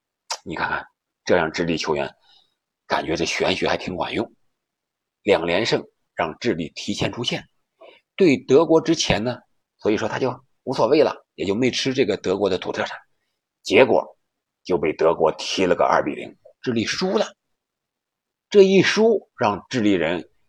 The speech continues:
更对玄学深信不疑，于是对苏联之前就是狂喝伏特加，而对巴西之前呢，就是狂喝咖啡嘛。因为我们都知道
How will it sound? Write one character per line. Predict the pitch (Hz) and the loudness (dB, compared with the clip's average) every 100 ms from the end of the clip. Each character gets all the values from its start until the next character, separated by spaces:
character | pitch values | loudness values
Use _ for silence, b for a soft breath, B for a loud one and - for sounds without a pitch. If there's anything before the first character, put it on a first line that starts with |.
| _ | _
更 | - 196 120 | 0 2 4
对 | 107 85 | 2 0
玄 | - 82 | -2 -4
学 | 87 76 | -2 -4
深 | 76 85 82 | -4 -6 -6
信 | 80 | -8
不 | 69 65 | -8 -10
疑， | 64 _ _ _ _ | -10 _ _ _ _
于 | 87 92 | -6 0
是 | 104 - B B B _ | 0 -2 B B B _
对 | - 87 80 | 0 0 0
苏 | - - 127 | -4 -2 2
联 | 107 87 | 2 0
之 | 90 | -2
前 | 85 78 62 | -6 -8 -12
就 | - 78 | -10 -8
是 | - - | -8 -6
狂 | - 92 120 | -2 0 0
喝 | - 95 | 0 -2
伏 | - | -2
特 | 175 | -6
加， | - - - _ - | -4 -6 -10 _ -6
而 | - | -4
对 | - 90 - | -2 -2 -2
巴 | - - | -2 -2
西 | - 87 | -4 -6
之 | 82 | -6
前 | - 67 | -8 -8
呢， | 71 - _ _ - | -10 -14 _ _ -8
就 | 82 | -6
是 | - 71 _ _ _ | -6 -8 _ _ _
狂 | - 78 78 | -2 -2 -2
喝 | - | -4
咖 | - - | -4 -4
啡 | 78 65 | -4 -6
嘛。 | - _ _ _ _ _ | -8 _ _ _ _ _
因 | - | -4
为 | 85 85 - _ _ | -2 -2 -4 _ _
我 | 67 | -14
们 | 69 | -8
都 | 71 | -6
知 | 73 | -4
道 | 65 | -4